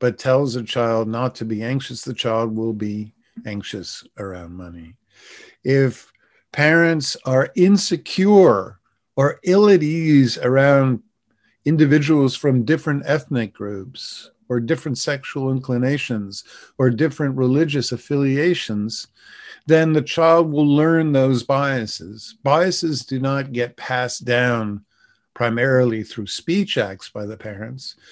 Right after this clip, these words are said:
but by the parents' nonverbal responses to other individuals. Uh,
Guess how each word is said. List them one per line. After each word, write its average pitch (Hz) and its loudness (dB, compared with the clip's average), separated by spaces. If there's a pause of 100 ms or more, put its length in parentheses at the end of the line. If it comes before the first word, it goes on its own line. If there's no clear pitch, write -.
(160)
but 127 0
by 139 4
the 139 -4
parents' 151 -2
nonverbal 131 0
responses 117 -4
to 104 -4
other 110 -6
individuals. 101 -10 (1300)
Uh, 104 -6